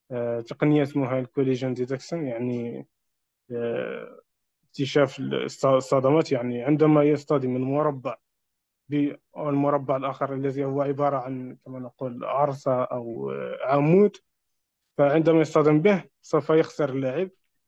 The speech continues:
واللعبة سوف تكتشف أن هناك اصطدام، فتقوم بإيقاف اللعبة وتقول للاعب: "إنك خسرت، وهذا هو عدد النقاط الذي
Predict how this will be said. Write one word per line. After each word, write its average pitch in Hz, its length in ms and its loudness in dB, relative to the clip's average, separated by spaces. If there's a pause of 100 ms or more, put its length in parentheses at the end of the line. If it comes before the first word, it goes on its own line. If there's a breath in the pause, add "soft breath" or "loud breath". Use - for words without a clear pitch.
(240)
واللعبة 139 840 -4
سوف 151 240 -6
تكتشف 156 520 -6
أن 143 120 -4
هناك 139 300 -2
اصطدام، 170 600 -6
فتقوم - 1160 -6
بإيقاف 147 760 -4
اللعبة 139 400 2
وتقول 139 420 2
للاعب: 147 420 2
"إنك 143 340 -4
خسرت، 147 480 -6
وهذا 143 320 0
هو 135 120 -2
عدد 127 300 -4
النقاط 143 380 -6
الذي 135 360 -8